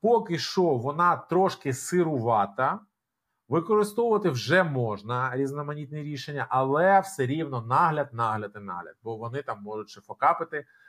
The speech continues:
Автоматичні рішення ні в якому разі, бо втратити профіль, в який ви вкладаєте репутацію, часто зусилля, просто за те, що хтось там не виключив, чи в когось сервер впав,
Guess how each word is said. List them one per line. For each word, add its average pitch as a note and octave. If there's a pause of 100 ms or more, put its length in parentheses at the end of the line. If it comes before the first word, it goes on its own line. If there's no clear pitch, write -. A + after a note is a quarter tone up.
(140)
Автоматичні F#3+
рішення B2+
ні F3
в D#3+
якому C#3
разі, G#2
бо B2+ (420)
втратити D3
профіль, C#3
в G#2+
який C3
ви A#2+
вкладаєте B2
репутацію, A#2+
часто B2
зусилля, C3 (280)
просто E3
за B2+
те, D3
що B2
хтось C#3+
там A#2+ (340)
не D3+
виключив, C#3+ (200)
чи C3
в B2
когось C3+
сервер C3+
впав, C3